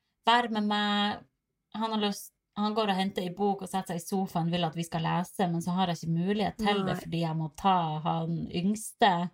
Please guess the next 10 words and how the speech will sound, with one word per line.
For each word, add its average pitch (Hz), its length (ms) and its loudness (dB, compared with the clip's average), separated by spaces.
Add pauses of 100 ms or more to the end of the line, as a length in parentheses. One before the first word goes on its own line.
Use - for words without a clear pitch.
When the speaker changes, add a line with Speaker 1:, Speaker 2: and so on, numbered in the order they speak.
(640)
Speaker 1:
Så 233 200 4
jeg 233 80 0
føler 220 320 4
at - 80 -4
jeg 170 300 2
veldig 175 220 0
ofte 175 720 0
må 190 240 0
si 190 220 -2
nei 196 420 2